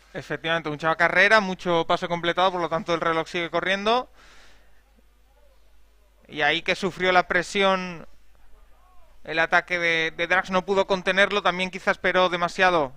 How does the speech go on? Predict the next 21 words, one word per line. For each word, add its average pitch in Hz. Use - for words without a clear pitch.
a 151
lanzar 160
el 175
pase, 185
él 170
finalmente 165
sufrió 165
el, 160
el 165
sack. -
La 160
primera, 175
el 170
primer 190
retroceso 190
prácticamente 170
del 170
partido 165
para 165
el 160
ataque 165